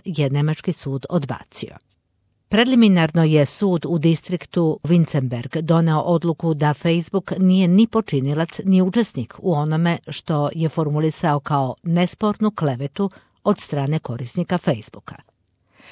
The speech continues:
Kompanija, kako se navodi, kao domaćin, provajder, prema evropskim zakonima,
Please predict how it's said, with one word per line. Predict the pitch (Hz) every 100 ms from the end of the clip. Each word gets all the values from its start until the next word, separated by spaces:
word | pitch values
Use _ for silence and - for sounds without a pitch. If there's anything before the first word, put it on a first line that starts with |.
| - - - _
Kompanija, | - 196 240 277 302
kako | - 185 233
se | -
navodi, | 175 156 139 151 139 - _ _ -
kao | 160 151
domaćin, | 156 156 165 - 113 110 _
provajder, | - 165 156 156 151 120 - _ -
prema | 185 165 165 185
evropskim | 180 208 - - 139
zakonima, | 123 143 117 - - -